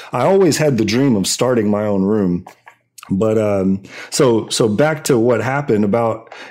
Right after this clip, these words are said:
eight to ten months, lost a bunch of money. And then, uh, a lot of you guys may not know this. I haven't talked about it in a while, but, uh, the person that initially helped me,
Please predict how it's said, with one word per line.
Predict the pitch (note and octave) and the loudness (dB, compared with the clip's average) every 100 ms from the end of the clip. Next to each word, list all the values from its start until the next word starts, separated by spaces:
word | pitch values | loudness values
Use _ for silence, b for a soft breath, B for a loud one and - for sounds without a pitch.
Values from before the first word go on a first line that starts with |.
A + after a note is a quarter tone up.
| - | -4
eight | C#3+ C#3 | -4 -2
to | A#2 | -4
ten | C#3+ A#2+ | 0 2
months, | A#2+ A#2+ - | 2 0 -2
lost | A2 A2+ A#2 - | -2 0 -2 -2
a | |
bunch | A2 A#2 A2 | -2 -2 0
of | |
money. | G#2+ A2+ G#2+ G#2+ B B B B - | -2 0 -2 -4 B B B B -8
And | G#2+ G#2+ | -4 -2
then, | G#2+ G#2 G2+ G2+ G#2 _ _ | -2 -2 -2 -4 -6 _ _
uh, | G2+ G2+ G2 F#2+ F#2+ - | -4 -2 -2 -2 -6 -8
a | A2 | -4
lot | G#2+ B2+ | -2 0
of | D#3+ | 0
you | C#3+ | 0
guys | D3 B2+ | 0 0
may | C3 | 0
not | A#2+ G#2 | 0 -2
know | F#2+ B2 | -2 0
this. | A#2+ G2+ | 0 0
I | A2+ | -2
haven't | C3 A2+ | -4 -4
talked | - C3 - | -4 -6 -4
about | G2 G2+ | -2 0
it | G2 F#2+ | 0 0
in | F#2 | -2
a | |
while, | F2+ G#2 A2+ G2 F#2 | -2 0 0 0 -2
but, | E2+ G2+ F#2 F#2+ B B B B - | -2 -2 -2 -6 B B B B -8
uh, | G#2 G2+ F#2+ | -4 -2 -4
the | F2+ F2+ | -4 -6
person | - - D#3+ D#3 - D#3 D3 D3 D3 | -6 -2 -2 0 -2 0 0 -2 -4
that | - G#2 G2 - _ _ _ _ _ _ | -6 -4 -4 -8 _ _ _ _ _ _
initially | G2+ G2+ A2 C#3 - D#3 B2+ A2 | -2 0 2 0 0 0 2 0
helped | G#2+ B2+ A#2+ A2+ - | -2 -2 -2 -4 -4
me, | G2+ F#2+ F2+ F2+ | -2 0 -2 -6